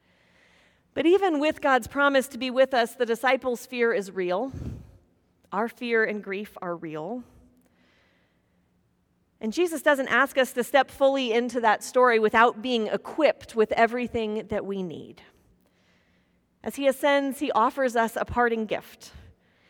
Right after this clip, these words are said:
He blesses us with the Spirit, God's breath, the epitome of God with us, within us.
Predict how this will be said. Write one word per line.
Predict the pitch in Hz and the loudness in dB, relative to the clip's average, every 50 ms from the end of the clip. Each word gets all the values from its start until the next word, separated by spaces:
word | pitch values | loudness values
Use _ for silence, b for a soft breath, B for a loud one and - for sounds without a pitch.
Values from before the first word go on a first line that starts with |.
| b b b b | b b b b
He | - 294 | -2 -2
blesses | 226 254 269 294 302 311 302 302 302 254 | -2 0 4 6 6 4 4 0 -4 0
us | 240 - 254 269 254 - | 4 4 4 4 2 0
with | 240 277 277 - - | -2 -2 -2 -2 2
the | 254 247 | 0 0
Spirit, | 240 - - - - 330 330 294 247 196 185 190 - - | 0 0 -6 -4 -2 0 2 4 4 4 4 0 -2 -4
God's | 240 277 285 302 311 262 226 - - - | 0 4 6 6 6 4 2 -6 -8 -8
breath, | 202 233 247 285 285 247 185 220 - - 285 | -6 -2 2 4 4 4 4 0 -6 -14 -14
the | - 220 277 277 277 - | -10 -6 -4 -4 -4 -2
epitome | - 262 - - - - 381 403 359 320 262 233 233 233 226 | -2 -2 -4 -4 -8 -6 -4 -2 -2 0 0 0 -2 -2 0
of | - 233 240 208 202 | 0 0 -2 -2 -4
God | - 269 269 285 294 294 247 254 - | -6 -2 2 2 2 2 2 0 -4
with | 226 214 226 285 302 - - - | -6 -6 -2 -2 -2 -2 -2 -4
us, | 170 165 160 175 - - 254 233 | -2 -2 -2 -2 -6 -10 -10 -6
within | 226 269 262 262 - - 277 285 285 269 262 214 - - | -4 -6 -6 -6 -8 -10 -6 -6 -4 -4 -4 -6 -6 -8
us. | - - - - - - - - - | -12 -18 -18 -18 -20 -20 -20 -20 -20